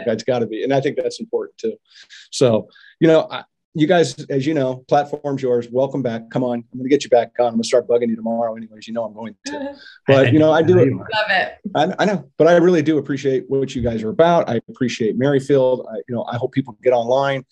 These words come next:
Speaker 1: check it out, invest a little time and energy. Look, if you're gonna pull a shirt out of the closet and figure it out, pick up your phone, get the app, figure out what you're eating, make a better choice, make a better choice for yourself,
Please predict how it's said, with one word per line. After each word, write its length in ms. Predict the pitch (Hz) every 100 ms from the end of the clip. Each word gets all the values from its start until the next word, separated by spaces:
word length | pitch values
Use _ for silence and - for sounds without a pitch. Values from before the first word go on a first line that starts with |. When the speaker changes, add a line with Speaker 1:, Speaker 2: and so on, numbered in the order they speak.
| _ _ -
Speaker 1:
check 240 | - 147
it 80 | 135
out, 260 | 123 123 -
invest 360 | 113 127 135 131
a 20 |
little 200 | 131 117
time 240 | 131 120
and 80 | 113
energy. 280 | 117 107 117
Look, 220 | 120 101
if 60 | 107
you're 100 | 117
gonna 120 | 123
pull 140 | - 135
a 40 |
shirt 200 | 135 143
out 80 | 139
of 60 | 143
the 40 |
closet 360 | 139 131 127 -
and 100 | _
figure 200 | 127 120
it 40 |
out, 240 | 113 117 - _
pick 140 | -
up 60 | -
your 120 | 120
phone, 280 | - 120 113
get 140 | 120
the 140 | - 113
app, 220 | 113 - _ _ -
figure 160 | 123
out 80 | 120
what 160 | 113 113
you're 100 | 117
eating, 260 | 113 107 - _ _ -
make 180 | 131 135
a 40 |
better 200 | 135 120
choice, 360 | 110 113 113 113
make 160 | 147
a 40 | 185
better 140 | 170
choice 260 | - 143 135
for 80 | 117
yourself, 360 | 113 143 139